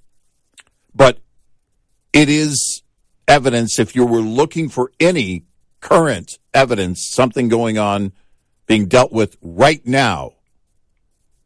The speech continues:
look no further than this case and how they're, and, and how they're treating the child. Really, the court case is secondary. It's always, in fact, any good judge will tell you,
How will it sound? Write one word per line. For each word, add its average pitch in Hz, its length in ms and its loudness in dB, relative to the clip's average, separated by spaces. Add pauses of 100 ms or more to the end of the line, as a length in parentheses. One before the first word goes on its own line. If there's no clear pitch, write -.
(480)
look 123 180 -2
no 135 140 2
further 117 460 -2 (680)
than 110 160 2
this 98 200 -2
case 110 360 0
and 90 100 -6
how 98 160 -2
they're, 98 180 -4
and, 113 300 0
and 117 160 0
how 170 220 0
they're 175 140 2
treating 139 360 -4
the 98 80 -6
child. 107 340 -2 (440)
Really, 226 340 0
the 139 160 -4
court - 380 -2
case 113 500 -2 (1400)
is 135 200 0
secondary. 107 680 0 (140)
It's 190 300 2 (180)
always, 165 420 2
in 110 140 -4
fact, 170 440 -4 (1400)
any 185 160 2
good 170 300 2
judge 135 280 0
will 107 160 -6
tell 139 240 0
you, 82 200 -12